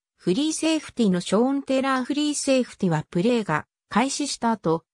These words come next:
ボールの動きに反応して動く傾向が強いポジションである。フリーセーフティは通常、クォーターバックをマークしているが、クォーターバックがポケット内に止まっているときは、他の選手のカバーに動く。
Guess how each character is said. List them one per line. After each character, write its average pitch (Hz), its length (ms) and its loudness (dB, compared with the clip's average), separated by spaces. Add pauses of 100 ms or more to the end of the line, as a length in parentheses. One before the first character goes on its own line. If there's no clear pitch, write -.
(140)
ボ 214 180 4
ー 311 40 0
ル 311 120 0
の 294 240 2
動 285 140 0
き 277 160 -2
に 226 80 2
反 214 300 0
応 226 160 0
し - 100 -10
て 269 140 0
動 233 100 2
く 339 260 -2
傾 208 220 -2
向 190 220 0
が 175 160 -2
強 247 300 0
い 254 60 -2
ポ - 140 -2
ジ 214 140 0
シ - 100 -4
ョ 180 80 2
ン 165 80 2
で 156 220 -2 (240)
あ 175 120 2
る。 143 160 -6 (520)
フ - 180 -2
リ 302 220 0
ー - 20 -6
セ 320 240 0
ー - 20 0
フ - 140 -12
テ 196 120 0
ィ - 20 2
は 170 100 2
通 196 300 0
常、 170 320 0 (260)
ク 196 100 0
ォ 269 100 2
ー - 20 -10
タ 294 220 -2
ー - 20 -4
バ 285 160 0
ッ - 80 -20
ク 208 100 0
を 180 60 2
マ 240 160 4
ー 247 60 -2
ク 220 100 -2
し - 100 -6
て 190 140 0
い 185 80 2
る 170 140 0
が、 151 180 0 (240)
ク - 140 -2
ォ 254 100 2
ー 285 60 -4
タ 262 160 0
ー 254 40 0
バ 247 140 2
ッ - 40 -20 (120)
ク 185 100 -2
が 160 220 0 (240)
ポ 190 100 0
ケ 302 160 0
ッ 302 140 -2
ト 311 100 -4
内 285 220 0
に 190 160 2
止 170 100 -2
ま 202 120 2
っ 226 40 -2
て 240 220 0
い 226 60 0
る 208 120 -2
と 226 140 -2
き 202 180 -2
は、 156 200 2 (220)
他 254 120 0
の 285 140 0
選 294 220 -2
手 254 180 0
の 185 140 2
カ 247 180 -4
バ 262 140 2
ー - 20 2
に 160 200 0
動 170 200 2
く。 - 220 -6